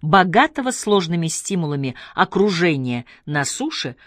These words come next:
по сравнению с водной средой. Поэтому,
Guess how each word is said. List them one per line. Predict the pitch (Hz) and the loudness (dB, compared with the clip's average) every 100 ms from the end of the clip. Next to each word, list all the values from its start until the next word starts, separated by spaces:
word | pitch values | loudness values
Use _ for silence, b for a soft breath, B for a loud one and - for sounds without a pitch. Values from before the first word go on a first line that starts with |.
| b - | b -8
по | |
сравнению | 156 139 131 147 190 196 | -6 -2 -2 -2 -2 -2
с | - - | -4 -6
водной | 120 113 135 | -6 -8 -8
средой. | - 127 135 110 101 - _ _ _ _ _ _ _ | -8 -6 -8 -8 -14 -16 _ _ _ _ _ _ _
Поэтому, | 247 302 202 - 185 196 | 2 4 2 0 -4 -6